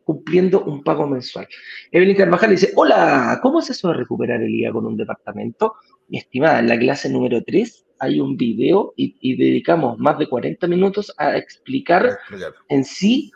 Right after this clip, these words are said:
Speaker 1: cómo recuperar el iva te puede ayudar con, a, a, te puede ayudar mucho, potencia mucho la inversión, pero pasártelo súper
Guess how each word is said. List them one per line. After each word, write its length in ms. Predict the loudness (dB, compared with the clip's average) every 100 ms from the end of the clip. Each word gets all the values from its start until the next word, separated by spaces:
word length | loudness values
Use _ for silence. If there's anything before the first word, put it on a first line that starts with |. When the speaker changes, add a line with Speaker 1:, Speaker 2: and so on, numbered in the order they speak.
| _
Speaker 1:
cómo 420 | 2 2 2 0 -4
recuperar 540 | -6 -2 0 0 0
el 140 | 0 0
iva 260 | 0 -2 -6 -20 _ _
te 120 | -2
puede 220 | 2 2
ayudar 480 | 2 2 2 0 -2
con, 580 | -4 -4 -4 -8 -8 -10 -4
a, 560 | -2 -2 -2 -2 -2
a, 80 | -4
te 100 | -4
puede 200 | 0 2
ayudar 280 | 2 2 2
mucho, 260 | 0 0 -8 _ _ _
potencia 560 | 2 4 4 2 0 0
mucho 300 | 0 0 0
la 100 | 0
inversión, 440 | 0 -2 -4 -8 0
pero 220 | 2 2 -4 _
pasártelo 440 | -6 -4 0 2 2
súper 280 | 2 0